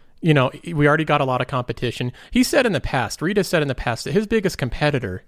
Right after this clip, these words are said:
is not H B O, right? He said that Fortnite is a bigger competitor than H B O. So Netflix views Fortnite as a bigger competitor.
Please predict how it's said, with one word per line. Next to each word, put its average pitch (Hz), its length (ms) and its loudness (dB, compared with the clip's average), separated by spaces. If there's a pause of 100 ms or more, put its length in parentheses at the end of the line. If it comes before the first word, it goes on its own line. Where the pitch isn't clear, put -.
is 127 220 -4
not 135 380 -2 (180)
H 123 220 -6
B 110 160 -4
O, 69 160 -14 (280)
right? 107 220 -6
He 147 140 -2
said 143 340 0 (100)
that 139 140 2
Fortnite - 640 0 (340)
is 143 140 2
a 143 60 0
bigger 160 340 2
competitor 127 680 -2 (100)
than 120 160 -4
H 110 240 -6
B 95 100 -10
O. 71 140 -16 (340)
So 139 280 2
Netflix 190 600 -2
views 139 380 0
Fortnite - 640 -2 (120)
as 131 120 -2
a 123 40 -6
bigger 127 220 0
competitor. 113 560 -6